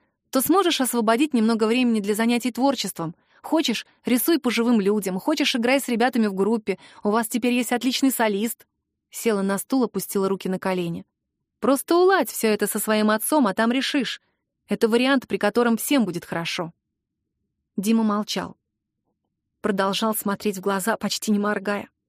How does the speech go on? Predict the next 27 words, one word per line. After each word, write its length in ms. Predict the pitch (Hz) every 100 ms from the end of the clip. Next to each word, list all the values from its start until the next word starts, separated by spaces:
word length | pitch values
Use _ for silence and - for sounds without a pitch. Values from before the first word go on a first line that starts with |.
| _ -
Лишь 220 | 247 220
склонил 400 | - 233 240 240
голову 340 | 220 233 220
набок, 340 | 220 247 220 190
будто 280 | 208 -
оценивая 520 | 202 - 220 190 170 165
меня. 300 | 170 165 - _ _ _ _ _ _ _ _ _ _
Захотелось 540 | 226 240 254 320 285 220
встать 360 | - 240 240
и 20 |
уйти, 460 | 262 254 - 214 180 _ - -
хлопнуть 460 | - 285 359 269 233
громко 340 | 233 302 269
дверью, 360 | 240 233 302 233
чтобы 260 | - 233 233
наказать 480 | 233 240 240 285
его 140 | 226 208
за 100 | 220
это 160 | 220
молчание 580 | 220 214 220 277 254 202
и 20 |
больше 320 | 185 208 - 220
никогда 340 | 214 214 226
не 100 | 220
возвращаться. 760 | 208 220 220 - 220 190 - _ _ _ _ _ -
Вместо 380 | 214 247 - 233
этого 360 | 294 277 208